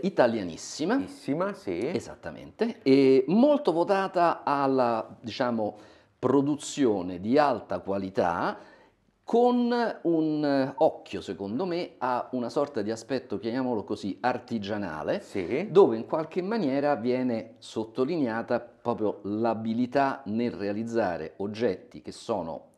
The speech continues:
Speaker 1: a valore aggiunto, ad alto valore aggiunto in termini di design, di manifattura e quant'altro.
Speaker 2: E di prestazioni, ovviamente.
Speaker 1: E di prestazioni,
Speaker 2: Di prestazioni.
Speaker 1: ovviamente. Quindi da questo punto di vista, secondo me, è una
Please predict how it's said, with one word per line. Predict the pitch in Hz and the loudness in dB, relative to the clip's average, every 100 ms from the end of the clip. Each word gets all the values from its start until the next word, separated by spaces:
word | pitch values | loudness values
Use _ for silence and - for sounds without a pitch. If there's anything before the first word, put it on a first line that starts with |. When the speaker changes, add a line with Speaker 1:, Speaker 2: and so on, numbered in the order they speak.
| _ _ _ | _ _ _
Speaker 1:
a | 95 | -4
valore | 90 98 127 107 | -2 0 2 2
aggiunto, | 104 107 95 82 - | -2 -4 -4 -4 -4
ad | - | 0
alto | 123 101 92 | 0 0 -4
valore | 90 101 139 | -4 -2 -4
aggiunto | 135 87 92 135 | -4 -8 -6 -6
in | 127 | -4
termini | 104 90 80 78 | -4 -6 -8 -14
di | 80 | -8
design, | 110 131 156 147 143 147 147 - | -8 -2 -2 -2 -2 -4 -8 -16
di | - 95 | -10 -8
manifattura | 85 85 117 - 139 127 131 135 - - _ | -6 -6 -6 -4 -2 0 2 -2 -6 -20 _
e | 131 131 | -2 -2
quant'altro. | 82 80 - - - - | -6 -8 -8 -10 -6 -2
Speaker 2:
E | 147 | 0
di | 113 | 0
prestazioni, | 90 - - - - | -4 -6 -16 -20 -20
ovviamente. | - 80 - | -18 -4 0
Speaker 1:
E | |
di | 170 | 2
prestazioni, | - - - - 139 | 0 -4 -10 2 2
Speaker 2:
Di | 87 | 2
prestazioni. | - - 82 | -6 -4 -4
Speaker 1:
ovviamente. | 67 67 57 - - | -4 -14 -18 -20 -8
Quindi | - 277 170 - | 2 4 4 2
da | 160 | 2
questo | 196 226 247 | 0 -2 -2
punto | 269 277 | -2 -2
di | 302 | -2
vista, | 311 - | -4 -4
secondo | 156 147 160 202 | -4 -2 -2 -2
me, | 247 - | -2 2
è | 127 107 - | 2 2 0
una | 123 117 | -4 -4